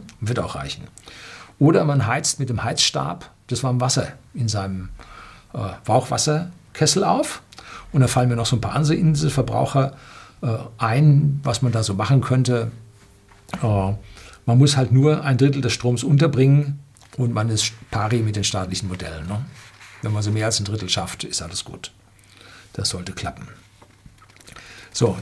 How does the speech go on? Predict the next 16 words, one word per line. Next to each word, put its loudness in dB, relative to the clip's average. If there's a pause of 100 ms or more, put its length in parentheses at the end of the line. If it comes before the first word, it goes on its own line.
die 0
dritte 4
Lösung 2
bietet 4
sich 0
also 2
nur 6
mit 0
den 4
Systemen 2
von 0
E -2
drei 0
D -2
C 0
an. -4